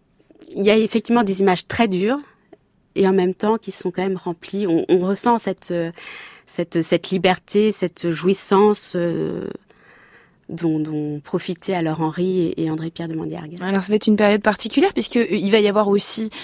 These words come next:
Speaker 2: euh, ses premières expositions, euh, qu'il va faire, euh, pendant cette période-là, euh, en tout cas à son retour, euh, la galerie, euh,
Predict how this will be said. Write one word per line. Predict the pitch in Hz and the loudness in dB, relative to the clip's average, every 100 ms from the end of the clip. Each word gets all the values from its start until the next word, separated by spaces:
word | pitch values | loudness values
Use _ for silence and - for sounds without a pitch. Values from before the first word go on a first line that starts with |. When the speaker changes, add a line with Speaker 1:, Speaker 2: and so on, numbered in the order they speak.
| - - | -12 -2
Speaker 2:
euh, | 185 | -2
ses | 175 247 | 2 0
premières | 226 226 220 214 190 | 2 4 4 4 2
expositions, | 190 - 196 185 - 381 415 - | 0 0 -2 -2 0 0 0 -6
euh, | 196 | -8
qu'il | - 196 180 | -4 -4 -2
va | 175 | -2
faire, | - 202 180 | -2 -2 -2
euh, | 170 160 - - - - | -2 -4 -8 -16 -10 -2
pendant | 185 180 | 0 0
cette | - - | -2 -6
période-là, | 185 170 175 170 214 269 294 | -4 0 0 2 2 4 4
euh, | 214 170 | 2 0
en | 170 165 | -2 -4
tout | - | -4
cas | 196 180 | -2 -2
à | 185 175 | -2 -2
son | 170 185 | -4 -4
retour, | 190 - 320 330 302 | -4 -2 2 2 4
euh, | 214 180 | 2 0
la | 175 | 0
galerie, | 175 170 180 190 | -2 -2 -2 -2
euh, | 156 | -2